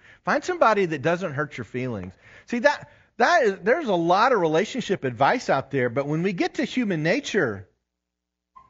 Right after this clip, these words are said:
we, one of these is a lot harder than the other, but one of them brings a lot more fruit than the other.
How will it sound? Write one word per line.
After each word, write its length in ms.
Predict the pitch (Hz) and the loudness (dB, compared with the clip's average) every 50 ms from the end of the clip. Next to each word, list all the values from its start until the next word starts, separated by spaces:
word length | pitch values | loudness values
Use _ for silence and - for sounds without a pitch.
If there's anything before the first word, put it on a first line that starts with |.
| _ _ _ _ _ - - | _ _ _ _ _ -10 -4
we, 420 | 156 180 196 196 190 175 143 - _ _ _ _ _ _ _ _ _ _ _ _ _ _ _ _ - | -2 0 0 0 0 -2 -6 -10 _ _ _ _ _ _ _ _ _ _ _ _ _ _ _ _ -4
one 200 | 147 208 320 415 | -2 0 0 0
of 140 | 392 311 | 0 -2
these 240 | 196 202 190 180 143 151 | 0 0 0 0 -2 -2
is 100 | 143 131 | -2 -2
a 80 | 139 | -2
lot 260 | 131 131 147 180 202 | -2 0 0 0 0
harder 420 | - - - 196 240 320 349 330 220 | -2 -2 -2 -2 0 0 0 -2 -2
than 200 | 147 147 135 127 | -4 -4 -6 -4
the 200 | 117 110 104 95 | -6 -6 -6 -6
other, 300 | 85 82 78 73 73 - _ _ _ _ _ _ | -8 -10 -12 -16 -18 -20 _ _ _ _ _ _
but 100 | - 151 | -4 -4
one 260 | 143 147 175 220 285 | -2 0 0 0 0
of 160 | 320 277 170 147 | 0 -2 -4 -4
them 200 | 156 143 135 120 | -4 -4 -4 -4
brings 220 | 139 147 139 120 | -4 -4 -4 -4
a 80 | 127 123 | -4 -2
lot 240 | 123 120 113 110 | 0 0 -2 -2
more 160 | 117 107 104 98 | -4 -6 -8 -8
fruit 320 | - - 147 196 143 - | -6 -6 -6 -6 -6 -8
than 160 | - 95 85 | -12 -14 -12
the 160 | 82 78 73 | -12 -14 -16
other. 240 | 65 58 55 60 - | -18 -18 -20 -20 -20